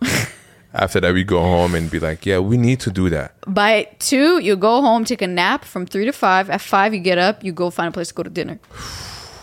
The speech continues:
Speaker 1: After
Speaker 2: That's
Speaker 1: that, you watch a movie. Yo, that sounds so
Speaker 2: that's a
Speaker 1: good.
Speaker 2: vibe. That's a vibe
Speaker 1: Yeah, if you
Speaker 2: right
Speaker 1: go on
Speaker 2: there.
Speaker 1: vacation, you have to wake up early.
Speaker 2: I mean, I would say us going on re-, going on, going on re-, retreat, going to New York is not really a vacation. Like, we're still gonna be working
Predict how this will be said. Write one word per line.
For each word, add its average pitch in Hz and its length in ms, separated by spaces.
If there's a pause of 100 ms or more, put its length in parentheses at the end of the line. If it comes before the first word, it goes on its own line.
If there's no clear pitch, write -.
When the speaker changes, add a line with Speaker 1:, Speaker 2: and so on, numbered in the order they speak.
(220)
Speaker 1:
After - 0
Speaker 2:
That's 95 260
Speaker 1:
that, 95 140
you 92 100
watch 87 260
a 98 40
movie. 90 300
Yo, 113 120
that 139 140
sounds 247 260
so 185 120
Speaker 2:
that's 143 120
a - 40
Speaker 1:
good. - 180
Speaker 2:
vibe. 185 380 (280)
That's 220 220
a 214 60
vibe 151 360
Speaker 1:
Yeah, 110 80
if 104 140
you 185 60
Speaker 2:
right 170 60
Speaker 1:
go 190 120
on 196 100
Speaker 2:
there. 131 100
Speaker 1:
vacation, 117 640 (160)
you 98 180
have 92 360
to 92 100
wake 87 220
up 82 100
early. 80 440 (140)
Speaker 2:
I - 80
mean, 277 120
I 277 80
would 285 100
say 330 160
us 208 220
going 220 340
on 190 160
re-, 170 160 (240)
going 185 300
on, 165 160
going 147 280
on 120 140
re-, 147 120 (120)
retreat, 160 600
going 214 400 (180)
to 202 100
New 190 140
York 190 340
is 202 80
not 202 160
really 185 240
a 160 60
vacation. 170 800
Like, 170 180
we're 170 100
still 165 260
gonna 175 140
be 170 120
working 175 720